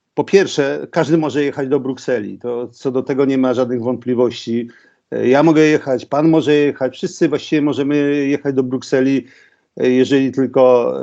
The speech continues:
e, stać nas na bilet i, i jeżeli mamy taką ochotę. Natomiast, e, Donald Tusk obiecał wyborcom, że będzie to pierwsza sprawa, którą, e,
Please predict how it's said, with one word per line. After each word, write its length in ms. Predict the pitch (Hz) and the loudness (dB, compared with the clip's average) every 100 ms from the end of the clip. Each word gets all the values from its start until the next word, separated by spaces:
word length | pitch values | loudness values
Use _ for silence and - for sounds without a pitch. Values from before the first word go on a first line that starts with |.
| 120 120 | -4 -4
e, 40 | 117 | -6
stać 300 | - 127 - | -2 -4 -2
nas 200 | 123 120 | -6 -4
na 80 | 127 | -4
bilet 420 | 151 170 156 113 | 2 4 2 -2
i, 500 | 151 135 131 131 - | -4 -2 0 -2 -2
i 320 | 147 127 127 | -2 0 0
jeżeli 280 | 127 135 131 | 0 0 0
mamy 240 | 131 123 | 0 0
taką 260 | 120 120 123 | -2 -2 -4
ochotę. 400 | 113 110 - 110 - - _ 151 | -6 -10 -14 -20 -20 -20 _ -2
Natomiast, 500 | 151 196 196 - - | 0 2 0 0 -10
e, 40 | - _ - 185 170 156 147 147 151 135 - - - | -20 _ -14 -4 0 2 2 2 -2 -6 -14 -14 -12
Donald 500 | 76 156 190 226 202 | -10 -2 0 2 2
Tusk 280 | 202 202 190 | 2 2 2
obiecał 760 | 156 185 175 - 113 123 - - - | 4 4 4 2 0 0 -4 -10 -16
wyborcom, 960 | 156 127 135 139 117 - 117 120 151 - _ _ _ _ _ _ | -4 0 4 4 2 -2 -4 -4 -10 -14 _ _ _ _ _ _
że 720 | 135 120 147 147 143 143 147 147 | -4 2 4 6 4 2 0 -2
będzie 260 | 127 156 151 | 0 0 0
to 120 | 156 | -2
pierwsza 400 | - 185 180 143 | 2 2 2 -6
sprawa, 380 | - 160 147 143 | -2 0 0 -2
którą, 640 | - 151 151 143 147 | 0 0 0 0 -4
e, 40 | 147 | -8